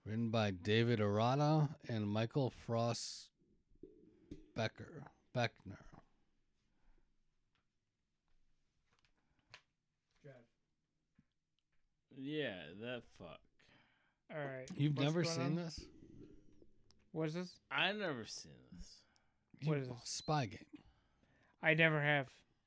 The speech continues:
Speaker 2: I, this is my next movie on the list.
Speaker 3: Yeah, I never
Speaker 2: Look how
Speaker 3: seen
Speaker 2: much
Speaker 3: it.
Speaker 2: this fucker's
Speaker 1: Tony
Speaker 2: alive.
Speaker 1: Scott.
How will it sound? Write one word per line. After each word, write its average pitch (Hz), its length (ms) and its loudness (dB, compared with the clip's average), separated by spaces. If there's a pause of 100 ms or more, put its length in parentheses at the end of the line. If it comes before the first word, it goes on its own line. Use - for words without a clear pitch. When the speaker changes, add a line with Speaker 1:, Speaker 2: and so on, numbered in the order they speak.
(380)
Speaker 2:
I, 156 140 0
this 151 240 -2
is 151 160 -6
my 139 180 2
next 139 480 2
movie 143 300 0
on 131 80 -2
the 123 80 2
list. - 420 -6 (640)
Speaker 3:
Yeah, 95 200 -4 (280)
I 107 200 -8
never 117 240 -4
Speaker 2:
Look - 100 -10
how 277 60 -8
Speaker 3:
seen 262 80 -6
Speaker 2:
much 262 140 -6
Speaker 3:
it. - 40 -12
Speaker 2:
this 247 80 -8 (180)
fucker's 233 300 -10
Speaker 1:
Tony 175 200 -2
Speaker 2:
alive. 156 120 -4
Speaker 1:
Scott. 143 400 -6